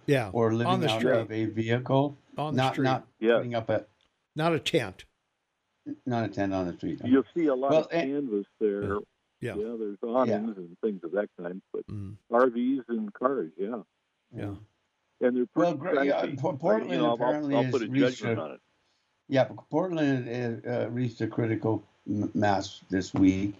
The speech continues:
Speaker 1: Mm-hmm.
Speaker 2: and, you know, the city council there is out, gonna out-, outlaw p-, people camping and or
Speaker 1: Mm-hmm.
Speaker 2: parking in, in the downtown,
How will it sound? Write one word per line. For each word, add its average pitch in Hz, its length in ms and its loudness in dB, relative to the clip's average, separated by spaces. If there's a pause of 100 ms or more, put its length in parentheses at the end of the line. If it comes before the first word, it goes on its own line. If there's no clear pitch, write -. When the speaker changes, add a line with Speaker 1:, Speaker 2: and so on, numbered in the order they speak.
(420)
Speaker 1:
Mm-hmm. 101 160 -6
Speaker 2:
and, 104 480 2
you 110 80 4
know, 98 120 4
the 95 220 -2
city 107 280 -2
council 98 340 2
there 98 160 2
is 95 100 2
out, 95 280 4
gonna 98 180 0
out-, 92 340 0
outlaw 92 640 2 (180)
p-, 135 100 -4
people 92 360 -2
camping 92 720 0 (480)
and 92 260 2
or 90 140 2
Speaker 1:
Mm-hmm. 104 80 -8
Speaker 2:
parking 92 640 2
in, 87 240 -4
in 95 300 2
the 95 120 -6
downtown, 95 720 0